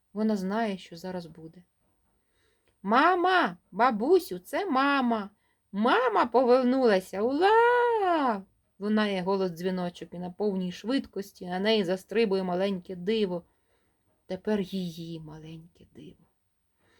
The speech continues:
Вона міцно пригортає до себе свою крихітку. «Я дуже люблю тебе, матусю, я тебе цикала. Чому не приходила так довго?» лагідно шепоче на вушко мамі Ангелик. Олеся ніжно дивиться на свою донечку, цілує її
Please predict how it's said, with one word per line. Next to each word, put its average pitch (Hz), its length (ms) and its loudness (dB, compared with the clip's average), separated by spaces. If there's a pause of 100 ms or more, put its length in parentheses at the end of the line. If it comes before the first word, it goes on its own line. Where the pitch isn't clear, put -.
(280)
Вона 233 240 4
міцно 294 320 2
пригортає 226 580 -2
до 185 120 -6
себе 190 300 -4
свою 185 340 -6
крихітку. 190 560 -6 (840)
«Я 254 180 2
дуже 285 360 4
люблю 233 360 4
тебе, 190 280 0
матусю, 214 580 0
я 190 120 4
тебе 196 260 0
цикала. 226 720 6 (420)
Чому 453 320 8
не 427 60 6
приходила 370 680 4
так 320 240 -2
довго?» 202 840 2 (380)
лагідно 185 420 -4
шепоче 180 460 -10
на 170 140 -6
вушко 175 380 -14
мамі 165 320 -12
Ангелик. 160 480 -14 (920)
Олеся 247 400 -4
ніжно 220 300 -2
дивиться 190 380 -4
на 180 100 -12
свою 185 280 -12
донечку, 175 540 -8
цілує 202 420 -4
її 180 360 -8